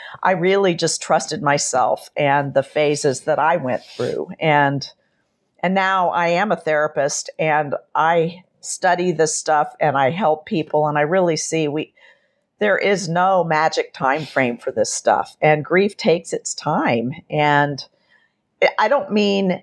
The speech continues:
time heals all wounds, because it doesn't. And it's not just a matter of the passing of time, but it does take time to do your healing. I know I, I felt pretty much in shock for about a year.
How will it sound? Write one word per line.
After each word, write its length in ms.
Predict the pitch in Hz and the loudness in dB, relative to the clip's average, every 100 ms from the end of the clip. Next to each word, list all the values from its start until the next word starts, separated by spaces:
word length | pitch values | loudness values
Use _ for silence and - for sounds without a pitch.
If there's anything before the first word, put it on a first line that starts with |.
| _ | _
time 340 | - 214 185 208 | -4 0 0 0
heals 400 | 220 180 185 175 | 0 2 2 2
all 200 | 160 156 | 0 0
wounds, 600 | 151 165 185 208 - - - | 0 2 0 -4 -6 -8 -6
because 800 | 202 226 156 147 143 - - _ _ _ _ - | -4 0 0 0 -2 -6 -10 _ _ _ _ -4
it 220 | 175 - | -2 0
doesn't. 460 | 147 156 208 247 - - | 0 0 0 -2 -4 -2
And 220 | 165 160 | 0 2
it's 180 | - - | 0 0
not 240 | 165 160 | 0 0
just 220 | 170 - | -2 -2
a 60 | 156 | -2
matter 320 | 147 147 156 | 0 2 2
of 80 | 147 | 0
the 60 | 147 | -2
passing 520 | - 143 151 190 185 | 0 0 0 -2 -4
of 120 | - | -4
time, 500 | - 202 214 226 277 _ _ _ _ _ - | -4 0 0 0 -4 _ _ _ _ _ -6
but 340 | 185 165 127 - _ _ _ _ _ _ _ - | 0 2 0 -6 _ _ _ _ _ _ _ -4
it 180 | 202 202 | -2 0
does 280 | 208 185 | 0 0
take 420 | - 220 196 - - | -4 0 0 -2 -6
time 560 | 196 147 123 123 131 - _ | 0 2 2 0 -4 -10 _
to 220 | - 196 | -4 -2
do 300 | 170 175 220 | 0 0 0
your 200 | 175 151 | 0 0
healing. 540 | 143 147 131 113 113 - - | 0 0 0 0 -4 -6 -2
I 140 | 190 | 0
know 200 | 233 196 | 2 2
I, 180 | 180 220 - | 2 0 0
I 160 | 180 - | 0 0
felt 400 | - 269 190 - _ - _ | 0 -2 -2 -8 _ -20 _
pretty 260 | - 277 269 | -6 -4 0
much 300 | 233 208 - | 0 0 0
in 120 | 190 | -2
shock 520 | - - 180 156 - | -2 0 2 0 -2
for 140 | - 160 | -2 0
about 280 | 147 147 147 | 2 2 0
a 40 | |
year. 520 | 135 143 113 113 - | 0 2 2 0 -4